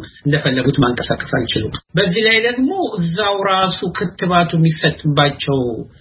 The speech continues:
ሴንተሮች በየቦታው ያሉ ከሁለት ሺህ በላይ ሴንተሮች በዚሁ በመብራት መጥፋት ምክንያት፣ በበረዶ ምክንያት፣ ከአየሩ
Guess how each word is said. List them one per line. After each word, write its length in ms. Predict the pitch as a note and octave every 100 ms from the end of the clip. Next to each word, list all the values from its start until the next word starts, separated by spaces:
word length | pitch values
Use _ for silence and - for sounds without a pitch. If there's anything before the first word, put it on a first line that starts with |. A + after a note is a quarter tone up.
| -
ሴንተሮች 540 | - D#3+ D#3+ D3+ C3+ -
በየቦታው 640 | D3 D3+ A3+ A#3 G3 D#3+ B2+
ያሉ 240 | A2 G2+ G2 - _ _ _ _ -
ከሁለት 480 | G3+ A#3+ C4+ C4+ -
ሺህ 240 | - A#3+
በላይ 300 | F#3 F3+ F3+ C4 D4
ሴንተሮች 500 | D#3+ D3+ E3+ F4 -
በዚሁ 400 | C#3+ D#3 D3+ E3 D3+
በመብራት 720 | C#3+ C3+ B2+ C3+ C3+ C#3 C#3+
መጥፋት 360 | C3+ - C#3+ C3+
ምክንያት፣ 440 | D3 - G#3 E4+ -
በበረዶ 500 | - C3+ B2+ C3 C3 C#3 B2+ B2
ምክንያት፣ 480 | B2 E3 E3+ D4 F4 - _ _ -
ከአየሩ 640 | - - C3+ C3+ C3 C3